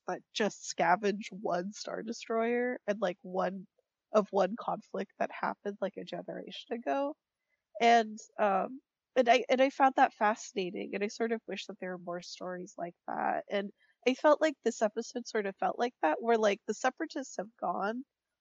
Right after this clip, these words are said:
like, they're not on, um, this planet anymore. I think it's called Iego or something. Like, they're not on this planet anymore,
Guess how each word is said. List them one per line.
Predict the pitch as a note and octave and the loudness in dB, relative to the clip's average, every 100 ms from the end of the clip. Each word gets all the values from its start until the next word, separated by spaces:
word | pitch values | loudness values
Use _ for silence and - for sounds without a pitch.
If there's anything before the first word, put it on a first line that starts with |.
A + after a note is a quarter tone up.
| - | -4
like, | A3 | -4
they're | A#3 | -2
not | G#3+ G#3 G3+ A#3 - | -2 2 4 2 0
on, | G3 F#3 G3 G3 F#3 F#3 - | 0 2 2 0 -4 -10 -4
um, | F3+ F3 G3 | -4 -4 -8
this | G3 G3 - | -10 -10 -10
planet | G3+ G3 G3 G#3+ | -6 -4 -4 -6
anymore. | G3+ F3+ F3+ F3 E3+ A2 - | -8 -10 -8 -6 -4 -6 -6
I | G#3 | -6
think | G#3+ G#3 | -4 -6
it's | - | -6
called | - G3 - | -4 -4 -4
Iego | E3 F3+ A#3 F3+ | -8 -8 -8 -8
or | F3+ G3 | -6 -10
something. | F#3+ G#3 G#3+ F#3+ - _ _ _ _ _ - | -14 -12 -10 -10 -14 _ _ _ _ _ -4
Like, | C4 A#3+ | -2 0
they're | G#3+ | 2
not | A3+ B3 | 4 2
on | G#3+ G#3+ | 0 -2
this | G#3 - | -4 -8
planet | - G#3 G#3+ G3+ | -10 -6 -4 -4
anymore, | F#3+ F#3 F3 F3 F3 F3 | -6 -8 -6 -4 -4 -6